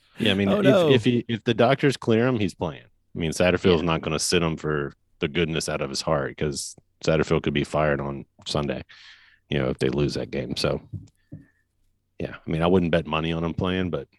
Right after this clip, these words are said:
Speaker 1: I wouldn't bet money he's not either. So, I don't know,
Speaker 2: Right.
Speaker 1: Brad. That's what I'm saying.
Speaker 2: <laughs> Well,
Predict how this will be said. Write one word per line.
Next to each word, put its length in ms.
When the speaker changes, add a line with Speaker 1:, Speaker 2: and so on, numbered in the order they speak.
Speaker 1:
I 60
wouldn't 220
bet 140
money 200
he's 120
not 300
either. 240
So, 160
I 100
don't 180
know, 140
Speaker 2:
Right. 320
Speaker 1:
Brad. 320
That's 180
what 80
I'm 80
saying. 200
Speaker 2:
<laughs> 160
Well, 280